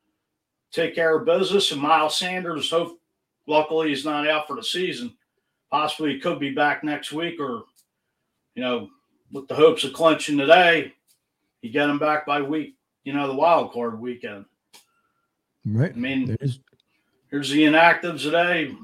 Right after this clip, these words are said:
Speaker 1: Reed Stinnett, Miles Sanders,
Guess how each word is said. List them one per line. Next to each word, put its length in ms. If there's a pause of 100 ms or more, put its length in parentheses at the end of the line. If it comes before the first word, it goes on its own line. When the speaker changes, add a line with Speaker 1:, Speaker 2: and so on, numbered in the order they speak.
Speaker 1:
Reed 280
Stinnett, 560 (680)
Miles 360
Sanders, 640